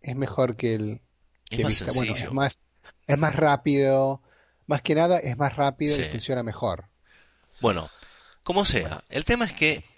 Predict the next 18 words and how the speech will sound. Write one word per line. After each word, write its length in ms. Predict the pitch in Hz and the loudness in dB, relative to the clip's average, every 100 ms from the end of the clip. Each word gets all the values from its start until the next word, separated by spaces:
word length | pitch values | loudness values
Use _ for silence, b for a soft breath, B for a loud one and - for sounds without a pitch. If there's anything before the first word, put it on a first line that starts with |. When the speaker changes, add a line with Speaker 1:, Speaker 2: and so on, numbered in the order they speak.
| _ _ _ _ _ _ | _ _ _ _ _ _
Speaker 2:
el 180 | 131 127 | -2 0
caballo, 600 | - 160 226 - 147 113 - | 4 4 4 4 2 0 -2
el 160 | 113 | -4
caballito 540 | 107 117 131 - 226 117 | 2 4 4 0 -2 0
hoy 140 | 131 | 0
que 140 | - 101 | 2 0
le 100 | 85 | 2
da 120 | 95 | 2
el 120 | 101 | 2
buen 300 | 87 110 107 | 0 -2 -2
dinero 500 | 98 90 90 95 90 | -6 -6 -4 -2 -2
a 60 | 87 | 0
Microsoft 600 | 87 90 95 - 92 - | -2 -2 -4 -4 -6 -6
más 180 | 90 | -6
fácil 380 | - 95 92 101 | -2 -2 -2 -4
es 160 | 82 - | -4 -4
el 140 | 80 | -2
Office, 560 | 80 80 - - - | -6 -8 -14 -12 -12